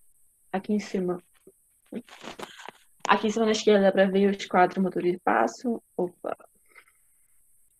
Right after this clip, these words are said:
Os quatro motores de, os quatro motores de passo, os dois ventiladores que a gente usa pra resfriar, um pra resfriar o motor de passo, o próprio motor de passo que vai fazer, que vai puxar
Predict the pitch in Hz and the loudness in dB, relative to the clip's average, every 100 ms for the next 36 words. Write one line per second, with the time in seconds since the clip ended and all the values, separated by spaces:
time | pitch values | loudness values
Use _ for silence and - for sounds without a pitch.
0 | _ _ _ _ _ _ _ _ _ _ | _ _ _ _ _ _ _ _ _ _
1 | _ _ 202 - 185 175 190 185 180 190 | _ _ -12 0 4 4 2 -2 -2 -4
2 | - _ _ - 214 240 _ _ 185 _ | -6 _ _ -10 -10 -10 _ _ -20 _
3 | _ _ - - 175 190 190 185 185 185 | _ _ -20 -4 -4 -2 -6 -6 -6 0
4 | 226 220 226 - 226 - _ _ _ 208 | 2 2 0 -4 -8 -8 _ _ _ 6
5 | 208 220 220 208 208 185 175 180 233 - | 8 8 6 0 0 4 4 2 -2 -10
6 | _ _ - 175 180 180 180 180 180 185 | _ _ -10 -2 0 0 0 -6 -2 0
7 | 190 185 - 165 156 - - - - 196 | -2 -4 0 2 2 -4 -16 -20 -4 -2
8 | 208 202 - 180 170 175 175 175 170 - | 0 -2 -2 2 2 2 -4 -4 -6 -6
9 | _ _ - 175 - - - 254 - _ | _ _ -8 -4 -2 -2 -6 -12 -14 _
10 | _ _ _ _ _ _ _ _ _ _ | _ _ _ _ _ _ _ _ _ _
11 | _ _ - - 175 196 185 208 208 - | _ _ -8 -2 0 0 -2 -2 -2 -2
12 | 196 - 185 175 180 180 - - - _ | -2 -4 -4 -2 0 0 -2 -4 -10 _
13 | 175 170 190 - - 180 175 | -2 -2 -4 -8 -6 -6 -6